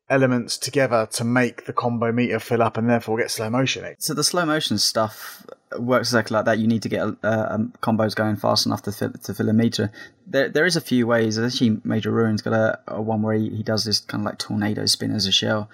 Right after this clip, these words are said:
Speaker 2: um, and hits things multiple times. The, the weird thing about that is once you go into s-, the slow motion, it's actually fairly easy to keep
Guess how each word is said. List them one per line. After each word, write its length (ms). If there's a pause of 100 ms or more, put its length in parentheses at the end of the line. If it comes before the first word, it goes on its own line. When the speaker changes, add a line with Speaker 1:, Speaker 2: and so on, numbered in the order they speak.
(420)
Speaker 2:
um, 480
and 140
hits 220
things 260
multiple 320
times. 420 (540)
The, 120 (100)
the 100
weird 260
thing 140
about 220
that 120
is 100
once 220
you 80
go 140
into 200
s-, 240 (140)
the 100
slow 280
motion, 440 (220)
it's 100
actually 240
fairly 520
easy 440
to 140
keep 340